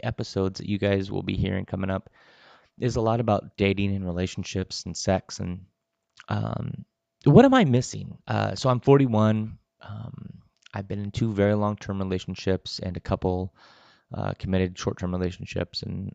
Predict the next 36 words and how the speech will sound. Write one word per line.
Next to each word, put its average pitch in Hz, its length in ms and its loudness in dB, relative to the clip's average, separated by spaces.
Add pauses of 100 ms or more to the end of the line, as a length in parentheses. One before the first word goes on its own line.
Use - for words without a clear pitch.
(100)
um, 101 300 -10 (1300)
you 104 180 -8
know, - 240 -6
I'm 180 140 2
down 104 240 -4
to 104 80 -8
be 104 100 -4
a 98 60 -4
hoe, 101 320 0
bro. 104 340 -2
Like, 95 480 -2 (680)
I'm 110 120 -2
down 110 180 2
to 107 60 0
have 95 160 -2
fun 123 300 4
and 104 60 2
all 98 100 2
that 87 160 -4
stuff. 107 200 0
But, - 160 -2
like, 101 200 -4
I, 117 340 -2
you 123 120 -6
know, 127 60 -8
you 120 180 -4
miss 147 240 -2
love 127 360 0
and 104 100 -6
you 107 60 -4
miss, - 440 -6
uh, 110 220 -8
companionship. 120 720 2
And, 110 200 -14 (3000)
and 110 520 -2
I, 95 280 -14